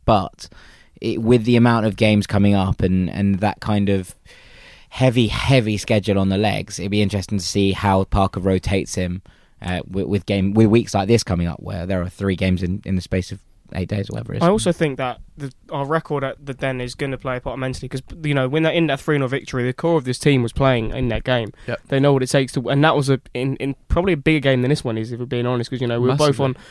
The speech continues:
Speaker 2: huge unbeaten runs. It was towards the latter end of the season, and obviously there was the cup win, uh, was it last season as well? And then I think in, like, the first time, first season we went down, w-,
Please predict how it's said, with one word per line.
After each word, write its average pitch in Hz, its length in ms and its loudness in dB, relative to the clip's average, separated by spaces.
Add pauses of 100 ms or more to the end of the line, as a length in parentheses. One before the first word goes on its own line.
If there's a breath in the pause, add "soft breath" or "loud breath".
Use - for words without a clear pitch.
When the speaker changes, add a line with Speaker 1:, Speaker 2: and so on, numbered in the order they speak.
(160 loud breath)
Speaker 2:
huge 170 400 2
unbeaten 135 380 0
runs. 120 180 -8
It 120 40 -14
was 131 100 -14
towards 139 240 -2
the 135 40 4
latter 135 280 4
end 127 160 2
of 120 60 -2
the 123 60 0
season, 127 400 2
and 127 160 0 (280 loud breath)
obviously 147 220 2
there 139 100 4
was 127 80 -2
the 135 80 -6
cup - 280 0
win, 131 460 0
uh, 123 300 -2
was 135 160 -4
it 98 60 -8
last 143 300 2
season 143 300 2
as 139 80 -2
well? 156 220 2
And 139 100 0
then 127 80 0
I 127 60 -2
think 139 320 -4
in, 143 100 -4
like, 131 140 -4
the 139 80 -8
first 139 280 0
time, 127 300 -2
first 143 240 2
season 131 160 -2
we 131 80 -2
went 127 200 0
down, 120 260 -2
w-, 123 120 -6